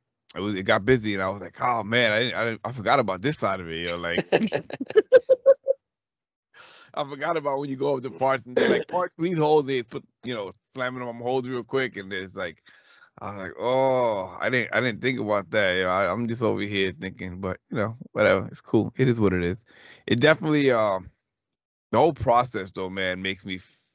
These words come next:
like, I feel like it's, uh, like the start of a new season. You know what I mean? Like, not like,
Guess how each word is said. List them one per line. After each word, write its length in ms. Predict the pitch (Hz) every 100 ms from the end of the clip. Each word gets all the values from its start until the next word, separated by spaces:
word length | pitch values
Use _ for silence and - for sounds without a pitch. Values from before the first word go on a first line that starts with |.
| _ 92
like, 300 | 92 85 _ - - _ -
I 100 | 104
feel 220 | 107 110
like 240 | 101 98 90
it's, 200 | - 90
uh, 320 | 82 82 - -
like 100 | 95
the 80 | 82
start 320 | - 101 98
of 100 | 101
a 60 | 92
new 160 | 95 95
season. 460 | - 90 76 52 - _ _ _ _ _ _ _ _ _ _ -
You 100 | 92
know 40 |
what 60 | 87
I 60 |
mean? 260 | 87 90 92 - -
Like, 280 | 90 87 90
not 220 | 104 139
like, 240 | 139 139